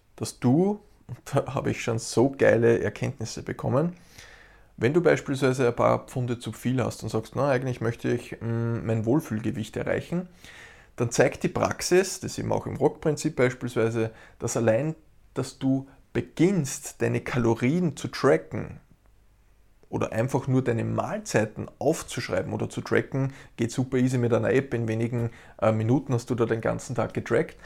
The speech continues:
Allein diese Transparenz, die du dadurch bekommst,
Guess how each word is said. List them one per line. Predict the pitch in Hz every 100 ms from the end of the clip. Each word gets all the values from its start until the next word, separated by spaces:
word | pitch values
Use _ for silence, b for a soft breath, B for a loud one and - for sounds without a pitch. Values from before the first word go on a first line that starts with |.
| B
Allein | B 117 113 131 190
diese | 160 147 135
Transparenz, | - 113 113 113 - 110 104 107 160 226 175 - -
die | 156 -
du | 123
dadurch | 110 107 110 -
bekommst, | 104 - - 139 214 - -